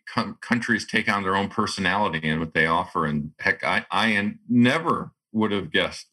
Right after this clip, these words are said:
that Vietnam was bigger than Germany or, or the European countries, right? You just don't, you just don't picture that in your brain, how big a country it is.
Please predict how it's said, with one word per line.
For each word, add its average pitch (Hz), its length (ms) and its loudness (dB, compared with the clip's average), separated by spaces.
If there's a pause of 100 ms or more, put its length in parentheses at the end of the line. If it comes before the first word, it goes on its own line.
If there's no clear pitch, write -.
that 87 300 -2
Vietnam 85 600 0
was 82 340 -4 (100)
bigger 87 280 2
than 80 220 0
Germany 80 400 2
or, 78 240 2
or 80 220 0
the 78 100 -2
European 80 500 2
countries, 78 440 -6
right? 90 180 0
You 92 80 -2
just 90 240 -4
don't, 95 240 0 (760)
you 101 140 2
just 98 160 -2
don't 95 220 0
picture 113 320 0
that 82 280 0
in 80 80 -4
your 78 100 0
brain, 90 320 0
how 87 140 -2
big 80 200 0
a 76 100 -4 (100)
country 78 380 -4
it 82 100 -8
is. 78 320 -4